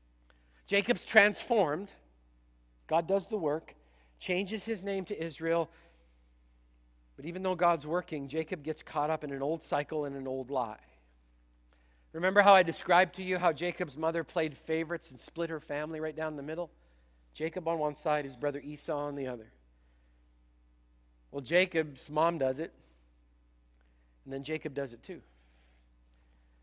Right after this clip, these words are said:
He doesn't learn, he doesn't get a clue from that pain. I mean, this is the tragedy that happens when Jacob has his own family. He has boys, the Bible tells us. Lots of boys.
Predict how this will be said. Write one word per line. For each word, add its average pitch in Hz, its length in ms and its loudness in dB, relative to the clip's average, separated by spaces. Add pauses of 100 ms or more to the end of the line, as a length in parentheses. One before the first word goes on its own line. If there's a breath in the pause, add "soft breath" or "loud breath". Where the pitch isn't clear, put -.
(280)
He 170 80 -6
doesn't 185 280 4
learn, 175 440 6
he 165 140 -4
doesn't 185 280 2
get 175 140 4
a 170 60 2
clue 208 400 0
from 175 180 -2
that 160 240 6
pain. 165 480 -4 (580 soft breath)
I 175 60 -4
mean, 180 140 0
this - 180 2
is 233 140 -6
the 226 80 0
tragedy 185 540 2
that 180 140 2
happens 160 520 0
when 170 280 -4
Jacob 180 340 -2
has 180 140 -4
his 175 160 -8
own 202 160 -2
family. 139 340 -2
He 160 160 -8
has 156 200 0
boys, 127 480 0 (160)
the 135 60 -12
Bible 139 280 0
tells 117 240 -8
us. - 80 -20 (540 soft breath)
Lots 170 480 4
of 175 160 -8
boys. 151 460 2